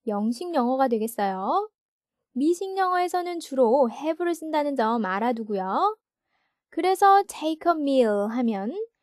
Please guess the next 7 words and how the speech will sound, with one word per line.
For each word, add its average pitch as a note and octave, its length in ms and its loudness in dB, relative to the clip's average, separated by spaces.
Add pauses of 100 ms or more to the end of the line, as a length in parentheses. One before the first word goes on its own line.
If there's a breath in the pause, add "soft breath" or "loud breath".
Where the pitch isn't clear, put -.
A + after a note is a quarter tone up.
(180)
식사를 F#4 600 2
하다 C#4+ 600 2
이런 A#3 240 0
말이 C#4+ 200 0
되겠네요. G#3+ 840 0 (880)
A B3 100 2
meal, B3+ 680 0